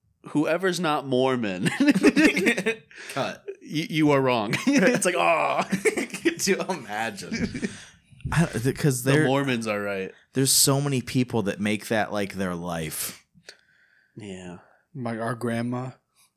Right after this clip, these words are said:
Speaker 3: Yeah. She was, like, full on, like, Catholic, dude.
Speaker 1: Love the church. Love Jesus.
Speaker 3: Yeah.
Speaker 1: Love the Pope.
Speaker 3: Absolutely, like, adore Jesus. Like,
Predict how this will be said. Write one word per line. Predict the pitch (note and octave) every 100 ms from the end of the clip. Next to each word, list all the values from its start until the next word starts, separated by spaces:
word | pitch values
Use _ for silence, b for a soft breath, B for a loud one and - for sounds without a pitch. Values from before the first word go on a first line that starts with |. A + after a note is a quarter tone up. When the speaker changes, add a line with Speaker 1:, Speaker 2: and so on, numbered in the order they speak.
| _ -
Speaker 3:
Yeah. | A#2+ A2 A2 A2 A2 b b b b b b b
She | - - C3
was, | B2+ A#2 A2
like, | A2+ G#2+ -
full | - - A2 A2
on, | G#2 G2+ G2+ G2+
like, | G2 G2 G2+
Catholic, | - G#2+ G2+ - G#2 G#2 -
dude. | G2+ G#2 A2 _ _ _ _ _ _ _ -
Speaker 1:
Love | A#2 A2+
the | A2+ G#2+
church. | - G#2+ G#2 - A2+
Love | A2 A2
Jesus. | A#2 G#2 G2+ G#2 G2+
Speaker 3:
Yeah. | A#2+ A2 A2+
Speaker 1:
Love | A#2 A2
the | A#2
Pope. | D3
Speaker 3:
Absolutely, | D#3 C#3+ D#3 D3 C#3 C3 -
like, | C3+ B2+ - _ - _ _ _ _
adore | C3 B2 A#2+ C#3 B2+ C#3 A#2+
Jesus. | A2 G#2+ G2+ G2 -
Like, | A2 G#2+ -